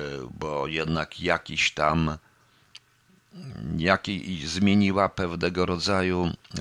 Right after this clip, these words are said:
patrzenie w ogóle na ustrój państwa. Coś tutaj jednak niby wniosła mimo tych wszystkich braków, ale jak na tamte czasy. Ale jest to, proszę państwa, testament. Jest to tylko i wyłącznie testament.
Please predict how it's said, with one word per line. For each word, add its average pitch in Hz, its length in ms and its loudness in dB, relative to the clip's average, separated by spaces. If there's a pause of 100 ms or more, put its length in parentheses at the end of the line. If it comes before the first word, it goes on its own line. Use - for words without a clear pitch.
patrzenie 101 500 2
w 85 60 -2
ogóle 98 280 0
na 92 240 2
ustrój - 380 -6
państwa. - 680 -4 (300)
Coś - 460 0
tutaj 87 400 -2 (460)
jednak 87 480 6
niby 104 320 6
wniosła 110 640 2
mimo 65 260 -2
tych - 140 -8
wszystkich - 360 -2
braków, 67 460 2
ale 64 120 -2
jak - 160 -6
na 58 60 -8
tamte 60 300 -4
czasy. - 560 -8 (120)
Ale 95 220 6
jest 123 200 4
to, 120 80 4
proszę 110 200 -2
państwa, 104 340 2
testament. - 760 -2 (320)
Jest - 220 0
to 69 100 0
tylko - 600 -2
i 82 60 -6
wyłącznie 76 520 0
testament. - 640 -4